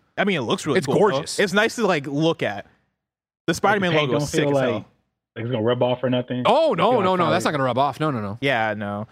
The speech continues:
Speaker 1: Unless you're like, I mean, unless you're, like, scratching at it. You're not playing games with your nails, right? Like, I think unless you're,
Speaker 3: I
Speaker 1: like,
Speaker 3: got, like,
Speaker 1: scratching at it, it should be
Speaker 3: children
Speaker 1: fine.
Speaker 3: around, you know?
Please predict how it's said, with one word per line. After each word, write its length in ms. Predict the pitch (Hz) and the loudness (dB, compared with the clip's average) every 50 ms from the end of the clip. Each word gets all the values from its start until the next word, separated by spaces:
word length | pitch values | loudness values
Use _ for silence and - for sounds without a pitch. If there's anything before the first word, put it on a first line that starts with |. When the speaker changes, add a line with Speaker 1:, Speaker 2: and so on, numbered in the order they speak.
| - | -2
Speaker 1:
Unless 220 | - 190 233 240 - | 0 0 0 0 0
you're 100 | 247 214 | 0 0
like, 120 | 202 160 | 2 2
I 60 | 185 208 | 0 0
mean, 280 | 233 233 226 226 233 - _ _ _ _ _ _ _ _ | 0 -2 -2 -4 -6 -10 _ _ _ _ _ _ _ _
unless 180 | - - 277 - | -2 -2 0 0
you're, 80 | 381 - | -2 -2
like, 100 | - 131 | -2 -6
scratching 560 | - - - - 156 - - - - 240 208 | -8 -8 -6 -4 -2 -2 -2 -2 -2 -2 0
at 120 | 208 214 220 | 0 2 2
it. 120 | 233 220 | 2 0
You're 80 | 269 349 | 2 0
not 120 | 339 - | 0 0
playing 220 | - 240 202 185 | 0 0 0 2
games 240 | 170 170 170 170 156 | 2 0 0 0 -2
with 40 | 143 | -4
your 100 | 127 110 | -6 -4
nails, 360 | 110 151 160 127 104 110 120 127 | -2 -2 -2 -2 -2 -4 -2 0
right? 200 | 127 135 143 151 | 0 0 2 2
Like, 140 | 156 156 | 2 2
I 80 | 160 185 | 0 0
think 160 | 175 226 202 | 0 0 0
unless 180 | 190 190 190 - | 0 0 2 2
you're, 100 | 214 185 | 2 2
Speaker 3:
I 40 | 180 | 2
Speaker 1:
like, 60 | 262 | 2
Speaker 3:
got, 60 | 240 | 2
like, 60 | 214 196 | 2 0
Speaker 1:
scratching 200 | 151 - 190 170 | 0 -2 -2 0
at 80 | 165 175 | 0 0
it, 40 | 170 | 0
it 60 | 156 | 0
should 60 | 135 135 | 0 -2
be 40 | 123 | -2
Speaker 3:
children 160 | 117 107 104 | -2 -2 -4
Speaker 1:
fine. 60 | 104 107 | -4 -2
Speaker 3:
around, 520 | 110 113 110 107 101 98 95 92 87 85 | -2 0 0 0 -2 -2 -4 -8 -10 -10
you 100 | 98 120 | -10 -4
know? 240 | 113 117 117 117 113 | -4 -2 -2 -4 -6